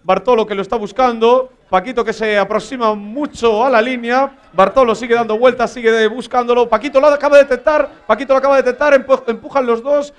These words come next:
Parece que tienen una fuerza bastante igualada. Las orugas deberían darle un poquito más de ventaja a,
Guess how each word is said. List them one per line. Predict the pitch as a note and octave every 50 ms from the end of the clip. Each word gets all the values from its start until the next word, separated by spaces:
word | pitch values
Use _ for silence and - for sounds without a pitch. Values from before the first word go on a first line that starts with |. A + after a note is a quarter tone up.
| _ _ _
Parece | G#3 C4 B3 C4+ B3
que | B3+
tienen | B3 C4+ C4+ C4
una | C4 B3+ A#3+
fuerza | B3 - C#4+ B3+ A3 A#3 G#3
bastante | A3 G#3+ - C#4 B3+ B3+
igualada. | A#3 G3+ A3 A#3+ B3+ - C4 C4 B3+ - _ _ _ _
Las | _ F3+ F#3+ -
orugas | A#3 A#3+ C4+ B3 B3+ G#3+
deberían | A#3 A3+ A#3 A#3+ B3+ B3+
darle | B3 B3+ B3+ A#3+
un | A#3+ G#3+
poquito | A#3 A#3+ A#3+ B3+ - B3
más | B3 B3+ -
de | A#3 G#3+
ventaja | G#3+ G3+ G3+ - - - A#3 - - G3 E3 C3 - - _ _ _
a, | - D#4+ D#4+ E4 G#3+ G3+ F3+ D3+